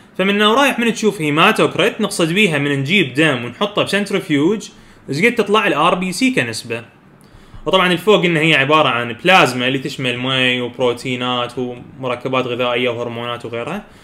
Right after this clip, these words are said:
وعندكم فد منطقة تصير تشبه الوغف، يصيحوا لها بافي كوت، عبارة عن منطقة فيها فقاقيع، هيك تشوفوها بيضة. شلون زبد البحر.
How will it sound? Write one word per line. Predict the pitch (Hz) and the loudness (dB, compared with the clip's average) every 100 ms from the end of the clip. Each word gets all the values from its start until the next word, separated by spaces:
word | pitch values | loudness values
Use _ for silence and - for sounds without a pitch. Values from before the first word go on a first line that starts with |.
| - - | -12 0
وعندكم | 202 226 233 | 0 2 -2
فد | 208 247 | 0 0
منطقة | 269 302 - 180 | 0 0 0 0
تصير | - 175 | 0 -2
تشبه | 220 220 226 | -2 0 2
الوغف، | 165 139 143 127 135 - - - _ _ - - | 6 6 6 6 2 0 -18 -20 _ _ -20 -14
يصيحوا | 135 165 160 | -4 -2 2
لها | 180 | 2
بافي | 131 175 180 180 | 4 2 4 0
كوت، | - 120 113 - | 2 0 0 -4
عبارة | 147 170 165 | -2 0 2
عن | 147 | 0
منطقة | 160 165 | -2 0
فيها | 127 120 | 0 0
فقاقيع، | 131 127 117 131 117 101 - | -2 -2 -2 0 -2 -4 -12
هيك | 127 | -14
تشوفوها | - 113 120 113 | -14 -12 -8 -6
بيضة. | 117 113 110 190 190 - - - - - - - - _ _ - - - | -4 -4 -4 -8 -12 -20 -20 -20 -20 -20 -20 -20 -20 _ _ -20 -20 -8
شلون | 160 160 | -2 0
زبد | 139 143 135 | 2 2 4
البحر. | 131 131 135 131 123 120 | 0 0 0 0 -2 -4